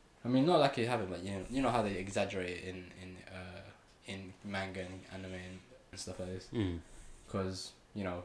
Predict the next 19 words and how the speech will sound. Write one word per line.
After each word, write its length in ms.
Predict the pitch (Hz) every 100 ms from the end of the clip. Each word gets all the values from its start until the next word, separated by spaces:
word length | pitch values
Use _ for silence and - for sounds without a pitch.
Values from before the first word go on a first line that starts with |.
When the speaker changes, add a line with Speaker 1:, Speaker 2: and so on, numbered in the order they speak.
| -
Speaker 1:
Japan's, 340 | 92 104 95
like, 100 | 92
one 120 | 98
of 80 | 92
the 60 | 92
safest 380 | 101 95 95 -
places 240 | 95 - 98
in 60 |
the 60 | 95
world, 180 | 101 107
apparently. 400 | - 90 95 110 -
<laughs> 100 | -
Speaker 2:
Yeah, 200 | 110 98
yeah, 160 | 92
yeah, 180 | 92 95 92
yeah. 60 | 90 -
Speaker 1:
So, 200 | - 113
yeah, 220 | 107 98
they, 220 | 95 98